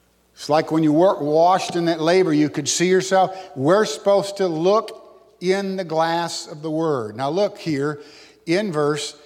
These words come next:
twenty-four, "He beholdeth himself and goeth away, and straightway forgetteth what manner of man he was. But whoso looketh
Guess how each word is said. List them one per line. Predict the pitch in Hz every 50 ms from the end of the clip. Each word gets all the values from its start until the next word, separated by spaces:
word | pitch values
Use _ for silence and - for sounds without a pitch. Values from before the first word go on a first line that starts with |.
| _ _ _ _ _ _ - -
twenty-four, | - - 156 170 220 220 143 156 156 151 147
"He | 160 185 180
beholdeth | 156 160 151 147 165 180 214 226 190
himself | 196 190 143 - 180 170 170 165
and | 160 156
goeth | 143 147 175 202 190 196
away, | 202 180 165 165
and | 151 143 127
straightway | - - 175 185 208 208 185 170 175
forgetteth | 170 - 147 135 151 170 180 -
what | 208 185 151
manner | 139 135 147 156 165
of | 175 170
man | 190 220 247 233
he | 180
was. | 156 135 120 - - - - -
But | - 151 156
whoso | 147 202 269 262 - - 233 233 220 208
looketh | 196 190 214 247 214 - 175 156 156 - - - - -